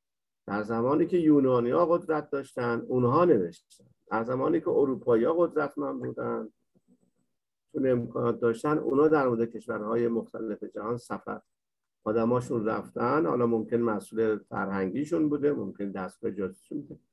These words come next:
ولی به هر حال سفرنامه نویسی بخشی از واقعیت‌های اجتماعی رو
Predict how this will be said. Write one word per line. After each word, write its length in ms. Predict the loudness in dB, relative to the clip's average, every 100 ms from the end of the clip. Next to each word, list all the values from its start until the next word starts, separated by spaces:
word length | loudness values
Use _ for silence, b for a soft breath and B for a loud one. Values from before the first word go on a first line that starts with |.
| _ _ _
ولی 140 | -2
به 180 | 0 0
هر 300 | 2 2 0
حال 440 | 0 4 4 2 -2 _ _ -18 -18
سفرنامه 920 | -12 -8 -4 -2 -2 0 2 2 0
نویسی 680 | 0 0 -2 -4 0 2 4
بخشی 680 | 2 -4 -4 -6 -20 -6 -4
از 260 | -2 -4
واقعیت‌های 640 | -4 -4 -4 -6 -4 -2 -2
اجتماعی 560 | -4 -12 -8 -8 -4
رو 320 | 2 2 0